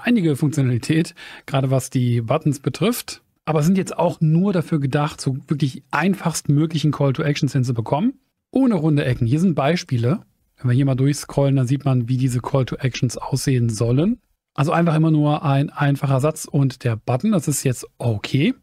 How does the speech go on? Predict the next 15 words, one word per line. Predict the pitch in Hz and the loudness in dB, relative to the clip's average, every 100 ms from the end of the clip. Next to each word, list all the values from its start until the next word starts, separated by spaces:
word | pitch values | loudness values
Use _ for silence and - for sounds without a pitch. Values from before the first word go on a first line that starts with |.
| _ _ _ - | _ _ _ -2
Wir | 135 135 127 | 2 2 2
missbrauchen | 131 151 - 151 160 208 175 | 2 0 0 0 0 2 0
den | 156 151 | 2 2
Call-to-Action | 143 - 151 139 170 160 143 - 151 143 135 127 - _ _ - | 0 0 0 0 0 0 -2 0 2 2 2 -2 -10 _ _ -4
mit | 139 | -2
unseren | - 143 135 135 127 | 2 2 2 0 0
komplexen | - 131 - 143 160 - 147 | 0 -2 0 0 0 0 2
Layout-Anforderungen, | 139 151 143 135 131 131 - - 127 123 117 123 117 113 107 _ _ _ | 2 2 2 0 0 -2 0 -2 0 0 0 0 0 -2 -4 _ _ _
wenn | - 127 | -2 0
wir | 117 | 2
hier | 117 | 0
runde | 120 123 127 135 | 2 2 0 -2
Ecken | 120 110 92 | -2 -2 0
haben | 107 | -2
wollen. | 104 107 | -2 -2